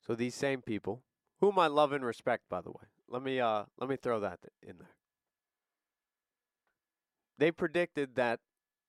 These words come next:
or no, not predicted. They are analyzing or reviewing the few weeks of summer we've been in and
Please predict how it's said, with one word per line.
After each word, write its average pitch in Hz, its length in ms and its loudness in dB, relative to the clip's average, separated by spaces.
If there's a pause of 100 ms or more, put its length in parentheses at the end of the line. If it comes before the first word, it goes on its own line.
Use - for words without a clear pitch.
(160)
or 185 240 6
no, 156 180 0 (320)
not 165 160 -2
predicted. 107 540 -8
They 131 400 2
are 120 680 4 (1300)
analyzing 113 880 0 (180)
or 117 680 0 (640)
reviewing 127 880 0 (1700)
the 127 120 -4
few 143 240 0
weeks 135 280 -2
of 120 120 -8
summer 127 300 0
we've 117 200 -2
been 117 160 0
in 113 220 -4 (1500)
and 123 340 0